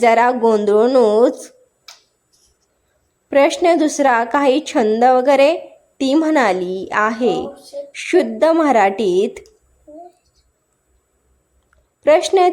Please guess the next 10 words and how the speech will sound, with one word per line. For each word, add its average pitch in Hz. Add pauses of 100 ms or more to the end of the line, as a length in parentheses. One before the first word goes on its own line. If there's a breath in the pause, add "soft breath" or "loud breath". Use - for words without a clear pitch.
तिसरा, 277
"कोणता?" 220 (440 soft breath)
तिला 311
प्रश्न 294
समजला, 240
समजला 247
नाही, 202
पण 254
ती 214
उत्तरली, 214